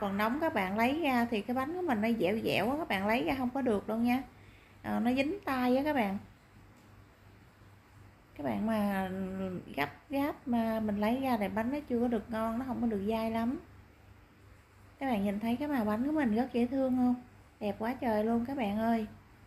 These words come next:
Màu tự nhiên luôn á. Đây, bánh mình đã xong rồi nè,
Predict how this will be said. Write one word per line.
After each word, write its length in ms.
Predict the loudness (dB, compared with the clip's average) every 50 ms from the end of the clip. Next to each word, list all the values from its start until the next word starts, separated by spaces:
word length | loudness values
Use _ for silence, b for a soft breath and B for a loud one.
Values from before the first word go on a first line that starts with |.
| -20 -20 -20 -20 -20 -20 -20 -20 -20 -20 -20 -20 -20 -20 -20 -20 -20 -20 -20 -20 -20 -20 -20 -20 -20 -20 -20 -20 -20 -20 -20 -14 -8
Màu 180 | -6 -6 -4 -2
tự 140 | -2 -2
nhiên 360 | 0 2 4 4 4 4 2 2
luôn 220 | 0 0 0 -2
á. 160 | -2 -4 -4 -6 -12 -20 -20 -20 -20 -20 -20 -20 -20 -20 -20 -20 -20 -20 -20 -20 -20 -20 -20 B B B B B B B B B -6
Đây, 180 | -4 -2 -2 0
bánh 200 | -2 -2 -2 0
mình 160 | 0 2 2
đã 120 | 2 2
xong 300 | 0 -2 -4 -6 -4 -2
rồi 100 | 0 0
nè, 180 | 2 2 0 -2